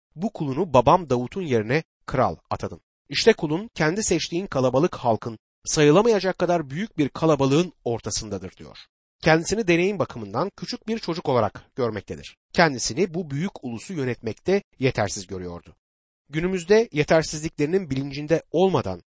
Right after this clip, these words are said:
Tanrı'ya hizmet etmeye çalışan birçok insan var. Hepimiz Tanrı'ya hizmet etmekte tamamen yetersiziz. Bu gerçeği kabul etmeliyiz ki Tanrı'nın bize yardım edebileceği bir konuma gelelim.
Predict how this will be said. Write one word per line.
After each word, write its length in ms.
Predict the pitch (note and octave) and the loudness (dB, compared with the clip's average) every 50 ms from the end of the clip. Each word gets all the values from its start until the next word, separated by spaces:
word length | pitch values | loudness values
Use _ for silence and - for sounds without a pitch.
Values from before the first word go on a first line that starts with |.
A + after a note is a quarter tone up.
| _ _ - | _ _ -4
Tanrı'ya 420 | - D#3 D3+ C#3+ C#3 D3 F3 G3+ | 0 0 2 2 2 2 2 2
hizmet 400 | G3 - E3 C#3 D3+ E3+ G3+ - | 2 0 -2 -4 -2 0 0 0
etmeye 300 | D3+ A#2+ _ - A2+ A2 | 0 -2 _ -4 -4 -4
çalışan 480 | - - D#3 C3+ B2 - - E3+ G3 G3+ _ _ _ - | -4 -4 -4 -4 -2 0 0 0 0 -2 _ _ _ -10
birçok 600 | D3 F3 B3 B3 - - - E3+ F3 - - - | -2 0 0 0 0 -4 -6 -8 -8 -8 -10 -14
insan 440 | A2 G#2 F#2+ - - G2 F2+ D#2 D#2 | -12 -8 -6 -6 -6 -6 -8 -12 -14
var. 280 | D2+ D2 - - - _ _ _ _ _ _ _ _ _ _ - | -16 -16 -16 -18 -20 _ _ _ _ _ _ _ _ _ _ 0
Hepimiz 420 | - C4+ C4+ B3 F#3 F#3+ G#3 - | 2 2 2 2 0 0 0 -2
Tanrı'ya 380 | - E3+ D#3+ D#3 D#3 E3+ F#3 F#3+ | -2 -2 -2 0 2 2 0 0
hizmet 480 | D#3+ F3 D#3 D3 F3+ F#3+ - - - - | 0 -2 -4 -2 0 -2 -2 -4 -8 -8
etmekte 420 | C3+ - - - G#2+ - - F#3+ | -8 -6 -6 -6 -6 -2 -2 -2
tamamen 580 | - - D#3 D#3 F#3 G3+ G#3 F#3 D#3+ F3+ G3 F#3 _ - | 0 0 2 4 4 4 4 4 4 2 2 -2 _ -8
yetersiziz. 880 | A#2+ B2 A#2 - A#2+ G#2 F#2+ - - G#2 F#2+ F#2+ F2 E2+ - - - _ _ _ _ _ _ - | -4 -4 -2 0 0 -2 -2 -2 -8 -10 -10 -10 -10 -10 -12 -14 -16 _ _ _ _ _ _ -10
Bu 180 | C#3 E3 A#3+ A3 | -6 -4 0 2
gerçeği 540 | G3 C#3 A2+ G2+ - - - G#2 A2+ G3 | 4 4 4 2 -2 -6 -6 -6 -6 -6
kabul 420 | - - - - D3+ F3 A3 E3 G#2 - | -6 -6 -4 -4 -2 -2 -2 -4 -4 -8
etmeliyiz 580 | - A2 - - G#2+ G2+ G2 G2 G2 F#2 - - | -10 -10 -10 -10 -10 -8 -8 -6 -6 -6 -6 -4
ki 220 | - - A3 A3+ - _ _ _ _ - | -2 -2 -2 -2 -2 _ _ _ _ -6
Tanrı'nın 440 | - E3+ D#3+ D3+ D3+ E3+ G#3 A#3+ G#3+ | -2 0 2 2 2 2 2 0 0
bize 160 | D#3 C3 - | 0 0 2
yardım 500 | F#3 F3+ C#3 C3+ C3+ C3+ C3+ F#3+ E3+ A#2 - _ _ - | 2 2 4 4 2 2 2 2 -2 -2 -4 _ _ -2
edebileceği 640 | B2+ B2 A#2+ G#2+ G#2 G2+ G2 - - D#3+ F#3+ G3 C#3+ | 0 0 0 -2 -2 -4 -4 -4 -2 -2 -2 0 0
bir 140 | D#3+ F#3+ F#3 | -2 -2 -2
konuma 480 | - - C#3 A#2+ A2 A2 B2 D3+ D3 - | -4 -8 -10 -6 -4 -4 -4 -4 -6 -8
gelelim. 320 | - A2 G#2 F#2+ F2+ E2+ | -6 -4 -2 -2 -4 -6